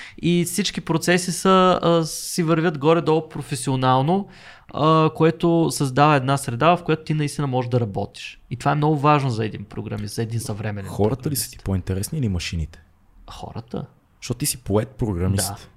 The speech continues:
Speaker 1: Да, да.
Speaker 2: И се отдалечаваш от програмирането, за да бъдеш връзката между човека и програмата.
Speaker 1: <laughs>
Speaker 2: Има ли нещо такова?
Speaker 1: Еми, да.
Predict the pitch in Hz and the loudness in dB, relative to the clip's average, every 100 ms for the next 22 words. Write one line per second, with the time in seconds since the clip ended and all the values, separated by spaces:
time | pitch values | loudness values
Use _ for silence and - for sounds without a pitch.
0 | _ 113 104 113 - _ _ - 113 104 | _ -12 -10 -12 -16 _ _ -4 -2 2
1 | 117 98 98 95 120 131 156 131 123 107 | 2 2 2 4 4 4 2 -2 -2 -2
2 | 110 117 123 135 143 147 123 110 127 120 | 0 2 2 2 -2 -4 -4 -2 0 0
3 | 117 135 - 127 104 104 - 117 120 113 | -2 -4 -4 -2 -2 -4 0 0 2 -4
4 | - 98 92 90 82 - - 196 - 165 | -2 -2 0 0 0 -6 -6 -4 -4 -6
5 | - - - - - - 147 170 120 - | -8 -12 -12 -20 -8 2 4 6 4 2
6 | - - 95 - 151 170 175 - 139 190 | -4 -2 -2 -2 -4 0 -2 -2 0 6
7 | 180 - | 6 6